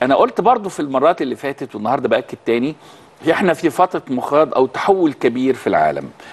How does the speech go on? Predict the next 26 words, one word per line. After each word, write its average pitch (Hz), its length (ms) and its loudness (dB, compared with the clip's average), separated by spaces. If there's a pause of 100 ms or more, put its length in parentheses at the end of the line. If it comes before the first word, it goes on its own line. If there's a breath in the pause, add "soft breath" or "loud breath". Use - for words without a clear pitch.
(240 loud breath)
يعني، 120 220 2
معنى 175 240 2
كده 117 240 -2
إيه؟ 82 180 -6 (280 soft breath)
وهو 156 360 6
بي-، 143 220 -2
لما 131 220 -2
يشير 139 480 2
إلى 120 220 2
قرارات 147 520 2
ملزمة، 143 460 -2 (280 loud breath)
لأنه 135 280 4
عاوز 175 360 4
يقول 117 320 -4
إن 131 140 -4
قرارات 160 440 2
حتى 185 320 -2
مجلس 196 500 -2
الأمن 120 460 -2
والجمعية 135 520 0
العامة 139 280 2
للأمم 135 140 -4
المتحدة 143 340 -2
لم 131 80 -2
تعد 139 320 -2
ملزمة 117 420 -2